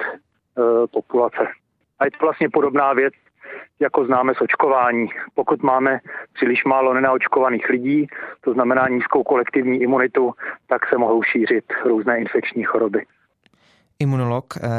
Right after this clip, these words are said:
Speaker 2: Jan Černý je teď hostem dopoledního vysílání Proglasu.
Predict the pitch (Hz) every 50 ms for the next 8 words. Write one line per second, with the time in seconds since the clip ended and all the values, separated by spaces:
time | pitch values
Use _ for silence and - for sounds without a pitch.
0 | 113 113 113 113 113 120 127 147 - - - 139 127 - 117 110 110 107 107 -
1 | 131 127 - 127 101 104 110 104 - - - 113 107 107 107 117 123 143 - _
2 | _ - - - - 127 123 - - 117 117 101 120 120 131 139 139 131 - -
3 | 127 117 110 110 123 139 - - 156 143 135 127 117 - - 110 92